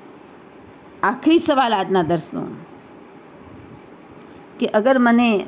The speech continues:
મારા સ્વભાવને, મારી તબિયતને અનુકૂળ ના હોય એવી કોઈ વાત કરે તો હું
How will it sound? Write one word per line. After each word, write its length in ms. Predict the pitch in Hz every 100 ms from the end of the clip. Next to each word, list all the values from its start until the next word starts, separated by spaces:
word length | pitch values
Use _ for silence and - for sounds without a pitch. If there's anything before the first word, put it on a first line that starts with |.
| - - - - -
મારા 240 | 208 208 277
સ્વભાવને, 800 | 262 214 220 214 202 180 160 - -
મારી 220 | 202 247
તબિયતને 540 | 269 247 208 226 220 214 -
અનુકૂળ 480 | 247 311 330 320
ના 160 | 269 208
હોય 280 | 196 175 165 -
એવી 180 | 220
કોઈ 180 | 269 262
વાત 320 | 214 175 175
કરે 260 | 196 170 - 165 - - - - - -
તો 100 | 202
હું 200 | 208 190